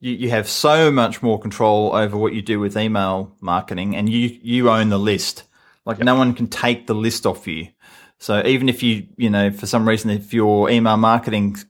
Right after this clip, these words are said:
Speaker 1: system, uh, went bankrupt or shut down or something, as long as you had a copy of, you know, a C S V file of all your people, you can then just take that across to another email marketing platform. So you, you control that list, whereas you don't control your Facebook account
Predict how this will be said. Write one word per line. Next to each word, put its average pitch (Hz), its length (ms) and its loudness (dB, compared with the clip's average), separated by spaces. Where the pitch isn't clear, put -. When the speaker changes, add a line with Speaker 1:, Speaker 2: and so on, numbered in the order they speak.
Speaker 1:
system, 95 640 -6
uh, 95 360 0
went 98 320 -2
bankrupt 110 540 0
or 95 360 -2
shut - 340 -2
down 107 220 2
or 110 40 -2
something, 92 320 -6
as 117 120 -2
long 131 140 4
as 98 80 0
you 101 80 0
had 101 140 2
a 98 40 2
copy 98 460 0
of, 92 240 -2
you 107 120 -2
know, 90 200 -4
a 101 100 -14
C 104 200 0
S 101 80 -2
V 107 200 2
file 92 280 0
of 95 120 -4
all 95 100 0
your 90 80 -4
people, 143 280 0
you - 100 0
can 113 120 2
then 202 160 4
just - 300 -4
take 104 220 -4
that 92 120 0
across 98 240 -4
to 95 100 -8
another 92 240 0
email 101 240 2
marketing 90 360 -2
platform. 90 440 -6
So - 100 -2
you, 143 200 4
you 165 260 2
control 131 640 2
that 110 180 2
list, 110 260 -2
whereas 110 260 0
you 131 120 0
don't 117 220 2
control 107 420 0
your 98 140 0
Facebook 107 460 -4
account 101 480 0